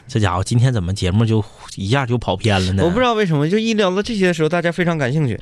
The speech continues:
Speaker 1: 嗯，嗯，嗯。
Speaker 2: 这好像是在用这种身体力行的方式给我们，呃，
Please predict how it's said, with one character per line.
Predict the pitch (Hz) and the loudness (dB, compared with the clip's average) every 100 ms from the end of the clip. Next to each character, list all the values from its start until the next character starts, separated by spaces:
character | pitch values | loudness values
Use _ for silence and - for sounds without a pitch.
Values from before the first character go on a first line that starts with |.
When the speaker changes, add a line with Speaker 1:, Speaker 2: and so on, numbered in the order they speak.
| - | 2
Speaker 1:
嗯， | 147 123 113 | 2 4 2
嗯， | |
嗯。 | 107 | 2
Speaker 2:
这 | 202 175 - | 2 -2 -10
好 | - 135 | -4 -2
像 | 190 185 | 0 -2
是 | 185 180 165 | 0 0 0
在 | 185 156 156 - - - - | 0 -2 -6 -18 -20 -20 -2
用 | 185 185 | 0 0
这 | - 208 | 0 -2
种 | 147 98 - _ _ | -2 -4 -8 _ _
身 | - 208 | 0 2
体 | 165 | 2
力 | 170 | 2
行 | 147 143 | 0 0
的 | |
方 | 156 151 | 0 -2
式 | 156 | -2
给 | 156 165 | -2 0
我 | 113 | 0
们， | 104 117 135 - _ _ _ - | 0 0 -2 -8 _ _ _ -10
呃， | 110 107 110 | -6 -6 -6